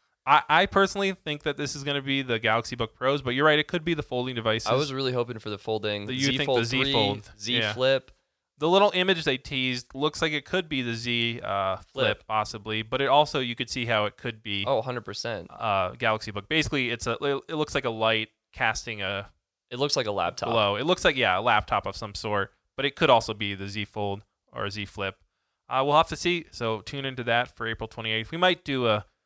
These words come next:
Speaker 1: bonus episode for that as well, but we'll have to see how no-, newsworthy that is. What other new th-, things did we have announced?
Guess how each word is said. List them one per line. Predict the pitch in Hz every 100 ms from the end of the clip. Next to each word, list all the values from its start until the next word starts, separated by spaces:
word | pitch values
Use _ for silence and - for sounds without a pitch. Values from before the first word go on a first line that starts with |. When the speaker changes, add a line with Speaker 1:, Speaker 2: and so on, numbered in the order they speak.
| _ _ -
Speaker 1:
bonus | 107 110 113
episode | 107 104 110 107
for | - 104
that | 104
as | 101 101
well, | 95
but | 95 104
we'll | -
have | 117 107
to | 101
see | - 101
how | - 98 98 _ 117
no-, | 98 98 -
newsworthy | 120 120 110 104 101 101
that | 95 98 -
is. | 147 139 131 - _ _ -
What | 147
other | 185 170 143
new | 127 117
th-, | _ _
things | - 117 110
did | 110
we | 107
have | 107 101
announced? | 104 107